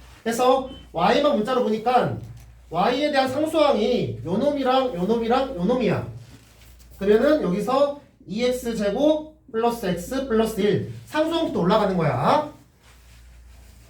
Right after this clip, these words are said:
일 차가, Y에 대한 일 차가 요 놈이랑 요 놈이지. 그러면 삼 엑스 마이너스 십의 Y 마이너스 Y 제곱.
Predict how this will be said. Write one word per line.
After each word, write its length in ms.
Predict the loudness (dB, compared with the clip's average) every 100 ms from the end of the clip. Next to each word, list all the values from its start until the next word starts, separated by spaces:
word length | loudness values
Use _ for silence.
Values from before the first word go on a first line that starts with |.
| -10 0
일 200 | 2 2
차가, 400 | 4 4 4 4
Y에 340 | 2 0 0
대한 180 | 0 0
일 80 | -2
차가 340 | 0 0 2
요 60 | 0
놈이랑 480 | 0 0 2 4 4 0 -4 -16 -20 -14 -6
요 60 |
놈이지. 640 | -4 -2 -2 -2 -4 -8 -16 -20 -20 -20 -20 -20 -20 -20 -20 -20 -20 -20 -20 _ _ _ -20 -14 -4
그러면 220 | 0 0
삼 140 | 2
엑스 280 | 0 0 0 2 2
마이너스 460 | 2 0 0 -2 -4
십의 480 | -10 -2 0 2 0
Y 480 | 0 2 0 -2 -6 -14 -20 -20 -8
마이너스 520 | -2 2 2 0 0
Y 300 | 2 2 0
제곱. 440 | 0 0 0 -2